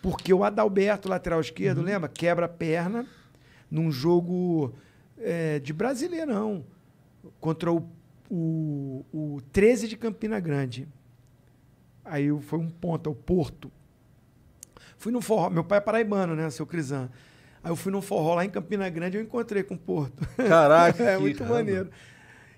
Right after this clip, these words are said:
Speaker 1: E aí, infelizmente, o Adalberto quebra a perna, não se recupera, não se recupera, aí precisa subir um, um da base. F-, foi quando sobe o Leonardo.
Speaker 2: Uhum.
Speaker 1: E aí tinha que fazer o contrato de algum, porque só podia jogar quatro.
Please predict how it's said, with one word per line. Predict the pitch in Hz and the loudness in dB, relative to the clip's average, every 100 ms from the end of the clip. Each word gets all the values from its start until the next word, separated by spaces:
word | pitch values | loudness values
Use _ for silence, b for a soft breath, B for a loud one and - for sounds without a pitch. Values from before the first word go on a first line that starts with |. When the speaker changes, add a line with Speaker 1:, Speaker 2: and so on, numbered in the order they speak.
| - | 0
Speaker 1:
E | 175 | 6
aí, | 175 175 185 | 6 6 4
infelizmente, | 185 202 190 180 190 - 220 | 2 2 4 2 0 0 0
o | 202 185 180 | 2 4 4
Adalberto | 165 170 165 170 - | 4 2 2 -2 0
quebra | 180 170 170 | 0 2 0
a | |
perna, | - 190 202 | 0 0 2
não | 190 180 | -2 0
se | 170 | 0
recupera, | 139 165 180 | 0 0 -2
não | 170 | 0
se | 180 - 160 | -2 -2 -2
recupera, | 143 151 - 190 208 - | -2 -2 0 2 2 0
aí | 196 185 | 0 0
precisa | 185 220 - 214 214 | 0 -4 -2 -2 -2
subir | 214 - 196 190 | -2 -2 0 2
um, | 220 220 226 262 - | 2 2 -2 -6 -2
um | 214 214 | 0 2
da | 226 | 2
base. | 262 226 208 123 135 - b b b b b b b b b b | 2 2 2 -2 -10 -14 b b b b b b b b b b
F-, | - - | -20 -18
foi | - 160 | 2 4
quando | 165 175 | 4 2
sobe | 160 180 175 | 4 6 8
o | 185 | 10
Leonardo. | 185 226 240 175 151 | 8 8 6 4 0
Speaker 2:
Uhum. | 143 143 147 143 b b b - | -2 -2 -2 -4 b b b -2
Speaker 1:
E | 180 185 | 6 8
aí | 180 185 | 8 4
tinha | - 220 | 2 2
que | 214 220 | 2 0
fazer | 220 208 208 | 4 4 4
o | |
contrato | 208 214 - 208 190 | 4 2 2 -2 4
de | 226 | 4
algum, | - 381 247 | 4 0 -2
porque | - 147 - | -6 -10 -4
só | 165 | -4
podia | 160 156 | -2 -2
jogar | 151 156 170 | 0 2 2
quatro. | - 247 302 - | 2 0 0 -4